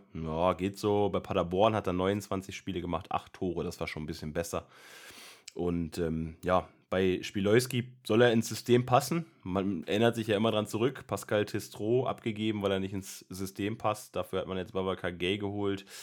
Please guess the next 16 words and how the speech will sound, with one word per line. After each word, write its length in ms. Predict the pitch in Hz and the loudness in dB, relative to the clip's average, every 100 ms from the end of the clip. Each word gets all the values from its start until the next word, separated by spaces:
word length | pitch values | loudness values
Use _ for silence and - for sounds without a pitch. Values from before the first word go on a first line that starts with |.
| - - - _ _ | -16 -18 -20 _ _
Ja, 300 | 80 85 92 | -2 2 2
mal 180 | 87 82 | 0 -6
schauen, 320 | - 87 95 | -2 0 0
ob 140 | 76 80 | -2 -2
der 180 | 90 | 0
unbedingt 440 | 87 104 104 107 101 | 2 2 6 4 4
das 120 | 98 | -2
viel 160 | - 95 | -2 0
besser 260 | 113 127 | 2 2
macht 220 | 113 113 | 2 2
als 140 | 110 - | 0 -4
Paco. 500 | - 110 113 110 110 117 _ _ _ - | -2 0 2 0 -2 -8 _ _ _ -14
Bleibt 320 | 104 101 - | -2 -2 0
abzuwarten. 880 | - - 123 110 113 113 113 117 127 _ _ _ _ _ _ - - | -4 -4 -2 6 8 8 4 -4 -8 _ _ _ _ _ _ -14 -12
Und, 480 | - 92 87 90 85 | -4 -4 -2 -4 -4
ähm, 340 | 85 85 85 | -4 -4 -6